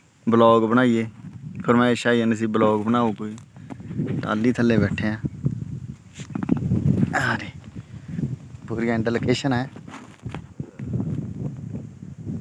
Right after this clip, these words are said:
ਕਿਆ ਬਾਤ ਹੈ ਯਾਰ, ਹੈ ਨਾ?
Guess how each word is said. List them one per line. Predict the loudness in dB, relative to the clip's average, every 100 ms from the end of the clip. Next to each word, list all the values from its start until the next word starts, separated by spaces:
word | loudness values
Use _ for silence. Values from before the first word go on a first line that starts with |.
| -4 -4 -4 -8 -8 -8 -8 -10 -12 -10 -10 -8
ਕਿਆ | -10 -6 -4
ਬਾਤ | -2 0 0 -2 -6
ਹੈ | -8
ਯਾਰ, | -8
ਹੈ | -8
ਨਾ? | -8